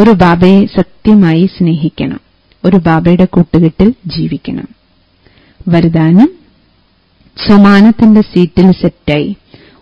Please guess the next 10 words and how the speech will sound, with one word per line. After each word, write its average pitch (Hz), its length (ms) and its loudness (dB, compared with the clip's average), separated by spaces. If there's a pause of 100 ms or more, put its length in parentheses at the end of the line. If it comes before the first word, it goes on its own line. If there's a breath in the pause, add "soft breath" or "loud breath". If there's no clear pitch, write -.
(100)
ഓരോ 240 320 4
പരിതസ്ഥിതികളെയും 175 1120 -2 (120)
മറികടക്കുന്നവരായ 170 1120 -2 (800 soft breath)
സദാ 220 580 2
വിജയിയായി 180 880 0 (120)
ഭവിക്കട്ടെ. - 640 -8 (960 soft breath)
സദാ 208 260 2
തന്റെ 233 520 2 (200)
സമാനത്തിന്റെ 180 680 0
സീറ്റിലിരിക്കൂ. 175 960 -2